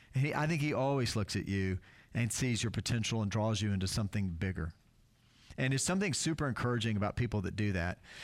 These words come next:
I think about one of the luxuries I have in life is just for thirty minutes every week, I have a trainer. And I think that's part of the gift of having this trainer, is that she is always able to see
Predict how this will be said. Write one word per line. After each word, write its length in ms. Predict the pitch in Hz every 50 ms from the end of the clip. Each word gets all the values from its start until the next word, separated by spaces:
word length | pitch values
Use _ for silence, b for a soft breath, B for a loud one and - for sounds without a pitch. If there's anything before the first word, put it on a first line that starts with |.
| B B
I 100 | B 151
think 180 | 151 165 175 151
about 360 | 147 143 143 139 131 123 120
one 180 | 160 143 160 170
of 80 | 156
the 180 | 139 135 120 113
luxuries 520 | - 123 123 143 151 139 135 139 131 113
I 80 | 123 113
have 160 | 120 120 113
in 100 | 110 107
life 420 | 104 104 113 113 107 104 95 - -
is 180 | 113 113 107 -
just 200 | 143 135 - -
for 100 | - 131
thirty 400 | 113 - - 147 156 170 170 175
minutes 560 | 151 143 135 123 101 80 - - - - - -
every 180 | - 117 110 123
week, 420 | 107 110 113 107 95 87 - - - -
I 60 | 104
have 120 | 104 101
a 60 | 98
trainer. 480 | 92 - - 120 117 110 92 85 85 - - B B B B B B B B B B B B B B B B B B -
And 340 | 120 120 117 113 110 110 - -
I 80 | 147
think 160 | 135 208 233
that's 120 | 220 190 -
part 280 | - - 147 151 151
of 140 | 143 135 120
the 80 | 110 110
gift 460 | 98 90 131 139 135 120 - - -
of 200 | - - 113 101
having 320 | 107 110 120 127 127 123
this 140 | 113 101 95
trainer, 440 | - - 123 123 123 117 107 101 98
is 300 | 92 - 98 98 95 95
that 200 | - 113 104 -
she 440 | - - - 139 131 127 123 123 110 B B B B B B B B B B -
is 140 | 135 127 131
always 340 | 135 135 139 147 143 139 -
able 440 | 131 127 127 117 120 117 117 113
to 160 | - - 120 110
see 480 | - - 135 131 127 120 120 - -